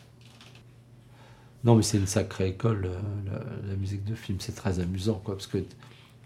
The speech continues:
on voit des, des cinéastes de tout. Moi, j'adore passer d'un, d'un, même d'un film très commercial à un film d'auteur pur et dur, de voir les,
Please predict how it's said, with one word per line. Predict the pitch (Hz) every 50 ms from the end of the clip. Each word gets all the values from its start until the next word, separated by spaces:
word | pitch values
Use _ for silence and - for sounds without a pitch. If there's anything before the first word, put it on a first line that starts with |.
| - -
on | 104
voit | 90 95 107 104
des, | 95 98 98 90
des | 82 85 90 90 87 82
cinéastes | 76 - - - 101 101 101 98 95 - 98
de | 95
tout. | 92 - - - - 107 98 - - - - - - - - - - - - - - - - - -
Moi, | - 110
j'adore | 92 104 98 92 113 131 123 -
passer | - 107 92 - - 113
d'un, | 110 104 104 98 95 95
d'un, | 92 92 90 92 95 101 104 104 101 101 - - - - - - - - - - - - - - - -
même | - 107 107 110 110 107
d'un | 104 104 92
film | 95 - - 107
très | 98 95 - 110 110
commercial | 107 - 113 107 110 107 92 - - - - 107 104 104 104 107 107 104
à | 98
un | 95
film | 92 - - 101 98 95
d'auteur | 95 101 98 92 - - 110 95 87
pur | - - - 107 101
et | 101 101
dur, | 101 98 98 101 101 107 104 104 101 107 110
de | 110
voir | 110 104 113 123 123 120 120
les, | 120 117 117